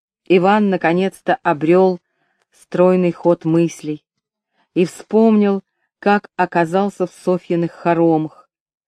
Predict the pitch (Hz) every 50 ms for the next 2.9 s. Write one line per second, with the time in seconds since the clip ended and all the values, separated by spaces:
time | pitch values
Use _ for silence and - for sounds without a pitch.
0 | _ _ _ _ _ _ - 220 208 214 214 208 208 214 208 - 208 180 180 180
1 | 180 180 185 190 180 175 175 - - 180 175 170 - - 175 175 175 - 165 147
2 | 143 143 170 170 160 - - - 160 160 180 196 190 - - - 160